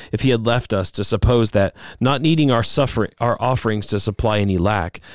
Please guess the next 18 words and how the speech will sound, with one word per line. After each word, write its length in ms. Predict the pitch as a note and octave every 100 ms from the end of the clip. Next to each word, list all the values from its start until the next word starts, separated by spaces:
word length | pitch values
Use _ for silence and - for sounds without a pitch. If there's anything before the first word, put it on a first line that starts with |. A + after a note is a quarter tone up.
| -
he 120 | B2
was 160 | A2+ G#2
indifferent 540 | G2 F#2+ B2 A2+ -
to 80 | -
all 220 | A2 A2
the 80 | F#2+
loving 400 | G2+ A2 A2+ F#2+
gifts 340 | A2 G2+ -
that 160 | - -
loving 300 | G2 G#2 G2+
hearts 400 | - G#2 G2+ -
and 100 | E2
hands 400 | E2 A2 F#2 F2+
might 220 | F#2+ -
lay 200 | G#2 G2
at 80 | -
his 200 | G2 -
feet. 400 | G2+ G2+ -